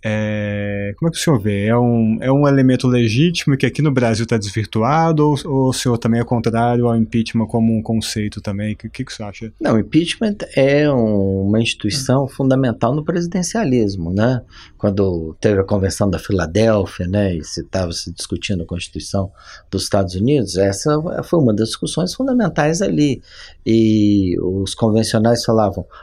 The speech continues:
Speaker 2: "Alguma coisa tem que diferenciar o presidencialismo da monarquia." E uma dessas coisas é, evidentemente, o impeachment, né? Os monarcas não são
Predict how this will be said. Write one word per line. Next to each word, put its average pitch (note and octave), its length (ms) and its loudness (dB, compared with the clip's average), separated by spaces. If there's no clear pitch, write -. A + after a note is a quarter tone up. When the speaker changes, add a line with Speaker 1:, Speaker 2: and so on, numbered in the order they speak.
Speaker 2:
"Alguma C#3+ 420 2
coisa D3+ 380 2
tem C3 100 0
que B2+ 120 -4
diferenciar A2+ 560 0
o G#2 40 0
presidencialismo A2 720 2
da B2+ 60 2
monarquia." B2+ 760 -2
E E4 120 0
uma F#2+ 180 0
dessas G2 320 -2
coisas D#3+ 400 0
é, D#3 160 4
evidentemente, B2 680 -2
o - 20 2
impeachment, B2+ 580 -2
né? A#2 240 2
Os - 80 -18
monarcas B2 560 2
não C3 140 2
são A2+ 600 2